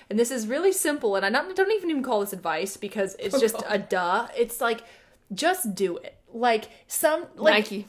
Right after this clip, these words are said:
Speaker 1: there was something that I read that was like
Speaker 2: Sierra just passed a Nike billboard one day. She's like,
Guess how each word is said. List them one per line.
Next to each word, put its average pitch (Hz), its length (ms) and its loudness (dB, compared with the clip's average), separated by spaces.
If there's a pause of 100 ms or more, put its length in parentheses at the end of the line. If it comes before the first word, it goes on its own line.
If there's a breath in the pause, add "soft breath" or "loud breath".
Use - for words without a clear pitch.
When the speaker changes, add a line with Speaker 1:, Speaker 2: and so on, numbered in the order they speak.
(140)
Speaker 1:
there 330 280 4
was 349 200 0
something 330 800 -4
that 233 320 -2 (840)
I 240 200 10
read 240 280 4
that 202 160 0
was 220 180 2
like 320 140 8
Speaker 2:
Sierra 254 220 12
just 359 180 4
passed 233 320 4
a - 20 0
Nike 220 360 0
billboard 226 440 8
one 220 140 4
day. 233 140 8
She's - 160 -2
like, 247 200 4